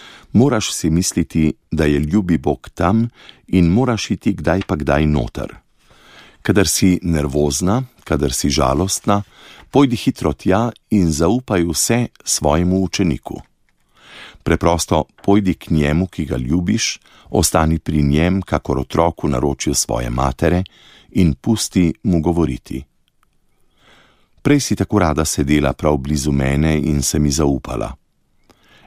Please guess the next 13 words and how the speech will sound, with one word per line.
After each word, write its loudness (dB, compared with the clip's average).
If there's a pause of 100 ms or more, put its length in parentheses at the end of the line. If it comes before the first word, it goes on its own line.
(100)
Enako 2
moraš 0
zdaj 0
iti 0
k -12
njemu. 0 (1160)
Če 2
bi 2
vedela, 0
kako -2
dobro -2
te -2
razume. 0